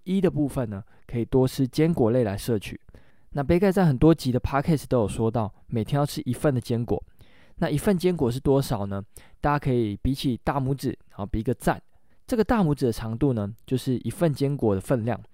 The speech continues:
所以记得每天都要吃一份哦。那维生素讲完之后呢，就来介绍矿物质的部分。矿物质要特别注意的是锌、铜还有铁的摄取。锌可以多吃海鲜，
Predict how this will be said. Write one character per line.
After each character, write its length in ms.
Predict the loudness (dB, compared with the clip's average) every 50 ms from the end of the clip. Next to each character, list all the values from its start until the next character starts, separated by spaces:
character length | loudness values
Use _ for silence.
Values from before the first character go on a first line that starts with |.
| -20 -20 -20 -20 -12
所 160 | -6 -4 -4
以 40 | -4 -2
记 160 | -2 0 0
得 220 | 2 2 0 0 -4 -6
每 140 | -8 -8
天 160 | -6 -4 -4 -2
都 80 | 0
要 80 | -2 -2
吃 160 | -2 -4 -4
一 80 | -6 -6
份 320 | -6 -4 -2 -2 -2 -2
哦。 100 | -6 -8 -10 -16 -20 -20 -20 -20 -20 -20 -20 -20 -20 -20 -20 -20 -8 -2
那 200 | 0 2 2 2
维 160 | 2 2 2
生 180 | 2 2 0 0
素 140 | 2 0 0
讲 180 | 0 -2 -2
完 140 | -2 -4 -6
之 100 | -6 -6
后 220 | -4 -2 -2 -2
呢， 160 | -2 -4 -6 -10 -14 -20 -10
就 140 | -4 -2 0
来 100 | 0 0
介 220 | -2 0 0 0
绍 240 | 0 0 -2 -4 -4
矿 260 | -2 -2 -2 0 0
物 120 | 0 -2 -2
质 160 | -2 -4 -6
的 60 | -6
部 180 | -4 -4 -4 -4
分。 220 | -2 -2 -2 -4 -4 -10 -18 -20 -20 -20 -20 -20 -20 -20 -20 -18 -6
矿 200 | 0 2 4 4
物 80 | 4 4
质 140 | 2 2 0
要 100 | 0 0
特 220 | 0 0 0 2
别 140 | 2 2 0
注 220 | 0 2 2 2 2
意 60 | 2
的 120 | 0 -2
是 320 | -4 -2 -2 -2 -2 -2 -4 -10 -20 -20
锌、 400 | -12 -4 0 0 2 2 0 -2
铜 260 | -4 -2 -2 -2 -2
还 140 | -2 -2 -2
有 100 | -2 -2
铁 300 | -2 -4 -6 -6 -4 -4
的 80 | -6 -6
摄 220 | -2 -2 -2 -2
取。 260 | -2 -4 -10 -12 -14 -18 -20 -20 -20 -20 -20 -20 -20 -20 -20 -16
锌 320 | -8 -2 0 2 2 2
可 160 | 0 0 0 0
以 80 | 2
多 160 | 4 2 2
吃 180 | 2 2 0 -2
海 220 | -2 -2 -4 -6
鲜， 340 | -6 -4 -4 -4 -4 -4 -6